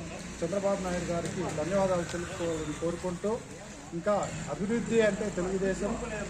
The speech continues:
తెలుగుదేశం అంటే అభివృద్ధి, అభివృద్ధి. అన్నము అన-, అన్నము అనేటువంటి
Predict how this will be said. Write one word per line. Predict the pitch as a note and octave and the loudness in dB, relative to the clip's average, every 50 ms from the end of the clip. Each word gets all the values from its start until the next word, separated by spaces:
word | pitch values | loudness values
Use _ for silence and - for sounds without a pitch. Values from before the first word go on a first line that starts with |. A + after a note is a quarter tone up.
| F3+ | 0
తెలుగుదేశం | F3+ F#3+ G#3 A#3 B3 A#3+ B3+ B3 A3 - A#3 | 0 2 4 4 6 8 8 8 6 6 4
అంటే | A3+ G#3+ G#3 A#3 | 2 2 4 4
అభివృద్ధి, | A3 G3 F3+ E3+ G3 G3 G3+ F3 D#3 G3+ A3 A#3+ - - A3+ G#3+ G#3 G3+ G#3 G3+ - - - - - - - - - - - - - | 4 4 4 4 4 2 2 2 2 2 2 2 2 -2 -4 -4 -4 -4 -4 -4 -6 -6 -6 -8 -8 -8 -8 -8 -8 -8 -8 -4 -4
అభివృద్ధి. | D#3+ D#3 F#3 F#3+ G#3 G3+ D#3 - G3 A3 C4 C#4+ - - - - - - - - - - - - - - - | -2 -2 0 0 0 0 2 2 2 2 2 0 -4 -8 -10 -10 -10 -10 -10 -10 -10 -10 -10 -10 -8 -4 -2
అన్నము | D#3 F#3+ A3+ A#3 B3+ B3+ B3+ B3+ B3+ B3 G#3 F3 F3 E3+ D#3+ | 0 0 2 4 4 4 6 6 6 6 6 2 -2 -4 -4
అన-, | F#3 A3 - - - | -4 -4 -4 -4 -6
అన్నము | D#3+ G3+ A3 A#3+ A#3+ A#3 A#3+ A#3+ A3+ - - - - - - | -6 -2 -2 0 0 0 0 0 -2 -4 -6 -12 -16 -12 -6
అనేటువంటి | - F#3 G#3 A3 G#3+ G#3+ G#3 G#3 G#3 - - A3 | -2 2 2 2 2 2 2 0 0 0 2 6